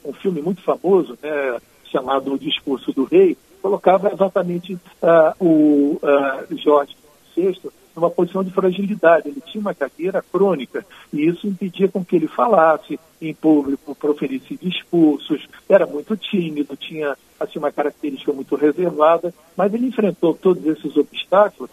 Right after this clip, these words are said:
e se tornou, vamos dizer, uma figura muito querida na, naquele momento, porque, é, é,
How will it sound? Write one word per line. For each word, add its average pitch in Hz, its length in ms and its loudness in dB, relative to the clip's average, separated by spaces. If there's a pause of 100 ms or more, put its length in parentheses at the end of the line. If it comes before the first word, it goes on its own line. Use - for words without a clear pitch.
(180)
e 208 120 0
se 247 380 -6
tornou, 185 480 4
vamos 185 220 -4
dizer, 180 100 -12
uma 175 140 -6
figura 180 360 -2
muito 190 320 -4
querida 180 500 -4 (400)
na, 143 400 2
naquele 143 340 -4
momento, 147 480 -4
porque, 185 440 0 (280)
é, - 40 2
é, 165 840 4